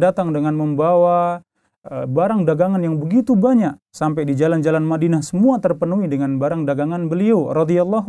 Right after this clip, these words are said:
anhu. Maka tatkala itu ditawar oleh para pedagang Madinah, maka Abdurrahman bin Auf mengatakan, "Ada yang lebih berani dari itu semuanya." Dan terus demikian jawabannya. Ternyata di akhirnya beliau mengatakan bahwa harta ini semuanya di jalan Allah Subhanahu wa Ta'ala.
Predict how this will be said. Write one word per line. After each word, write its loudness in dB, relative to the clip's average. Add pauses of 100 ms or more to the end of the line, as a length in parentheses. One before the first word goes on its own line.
anhu. 0 (640)
Maka 0
tatkala 0
itu -2
ditawar 0
oleh -2
para -2
pedagang 0
Madinah, 0 (400)
maka -2
Abdurrahman -2
bin -4
Auf -2
mengatakan, -4
"Ada 0
yang 0
lebih -2
berani 0
dari -4
itu -10
semuanya." -4
Dan 2
terus 2
demikian 0
jawabannya. -2 (480)
Ternyata 0
di 2
akhirnya -2
beliau -2
mengatakan -2
bahwa 0
harta -4
ini -4
semuanya -4
di -4
jalan 0
Allah -4
Subhanahu -6
wa -10
Ta'ala. -6